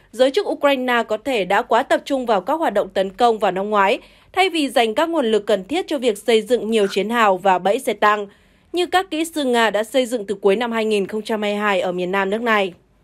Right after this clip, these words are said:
Serhiy Horaksky, một đại tá quân đội Ukraine đã nghỉ hưu cho biết,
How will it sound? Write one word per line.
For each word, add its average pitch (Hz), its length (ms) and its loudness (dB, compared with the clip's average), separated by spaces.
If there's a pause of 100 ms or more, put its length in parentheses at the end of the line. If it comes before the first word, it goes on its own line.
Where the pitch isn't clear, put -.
(1120)
Serhiy 311 500 0
Horaksky, 240 920 0 (280)
một 294 100 2
đại 277 180 2
tá 269 340 2
quân 320 140 0
đội 269 140 4
Ukraine 240 580 0
đã 208 140 -2
nghỉ 269 180 -6
hưu 208 280 -4
cho 202 120 -4
biết, 269 240 2